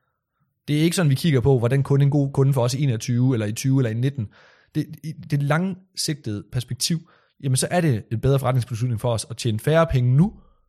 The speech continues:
for at have en glad kunde i morgen. Og det er jo også noget, vi har fået øjnene for, dengang vi begyndte at sidde og kigge på, jamen hvor mange kunder refererer en gennemsnitlig kunde. I det øjeblik, det går op for dig,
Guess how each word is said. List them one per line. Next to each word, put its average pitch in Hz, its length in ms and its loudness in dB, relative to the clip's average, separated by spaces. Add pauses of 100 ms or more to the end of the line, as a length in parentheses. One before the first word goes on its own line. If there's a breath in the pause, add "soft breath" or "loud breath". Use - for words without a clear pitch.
(180)
for - 140 0
at 135 60 4
have 139 60 2
en 123 60 2
glad 127 220 4
kunde 127 240 2
i 127 40 4
morgen. 95 340 -2 (720)
Og 143 80 -2
det 151 40 2
er - 20 2
jo 147 100 2
også 143 220 -2 (120)
noget, 143 180 2
vi 143 60 2
har 127 40 2
fået 123 140 -2
øjnene 151 220 2
for, 127 280 -4 (180 loud breath)
dengang 135 260 2
vi 113 60 0
begyndte 117 340 -2
at 104 60 -2
sidde 123 180 -2
og 120 40 -4
kigge - 200 -12
på, - 260 -6 (280 soft breath)
jamen 113 160 2
hvor 95 60 -2
mange 120 320 -2 (140)
kunder 139 420 2
refererer 113 580 0 (100)
en 123 100 4
gennemsnitlig 123 420 0
kunde. 117 220 -2
I 185 80 0
det - 180 -2
øjeblik, 165 360 0
det 123 80 -2
går - 80 -6
op 131 160 -6
for 117 160 -2
dig, 95 140 -6